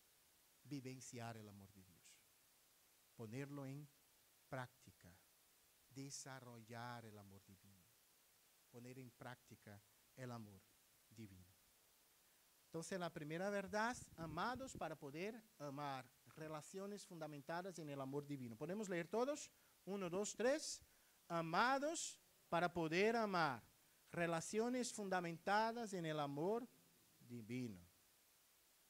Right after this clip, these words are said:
Tenemos que poner en práctica el amor.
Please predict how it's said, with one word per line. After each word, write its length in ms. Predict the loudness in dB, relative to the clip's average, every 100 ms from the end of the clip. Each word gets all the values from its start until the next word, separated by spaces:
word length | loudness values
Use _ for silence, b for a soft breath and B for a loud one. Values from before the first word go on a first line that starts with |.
| -20 -20 -20 -20 -20 -20 -20 -20 -20 -20 -10
Tenemos 500 | -4 -2 0 -2 -2
que 100 | -4
poner 300 | -2 -2 -2
en 100 | -4
práctica 680 | -4 -4 -4 -12 -8 -8 -6
el 160 | -6
amor. 260 | -6 -8 -16